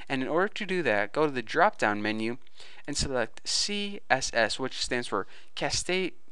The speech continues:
Cascading Style Sheet File. Or you can just type dot C S S, but, you know, who wants to type when you can just click buttons? So go ahead and save this. And now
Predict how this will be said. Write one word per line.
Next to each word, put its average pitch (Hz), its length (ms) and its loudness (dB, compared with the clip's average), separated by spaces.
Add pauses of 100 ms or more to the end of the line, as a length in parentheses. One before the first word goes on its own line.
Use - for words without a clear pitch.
Cascading 127 880 -2 (400)
Style 139 460 4
Sheet - 300 -2
File. 78 360 2 (220)
Or 165 160 8
you 151 60 0
can 120 160 -2
just 107 180 -4
type 101 260 2 (140)
dot 107 220 4
C 104 140 0
S 101 180 0
S, 87 200 0
but, 104 340 2
you 104 100 -4
know, - 160 -6 (100)
who 156 60 -2
wants 143 180 0
to - 60 -6
type 107 260 0
when 107 140 -2
you 101 80 -4
can 101 120 -6
just 98 200 -4
click - 180 -2
buttons? - 380 -4 (380)
So - 120 -4
go 180 140 4
ahead 185 280 4
and 123 140 -2
save 120 280 2
this. 95 280 2 (800)
And 127 200 -2
now 220 360 0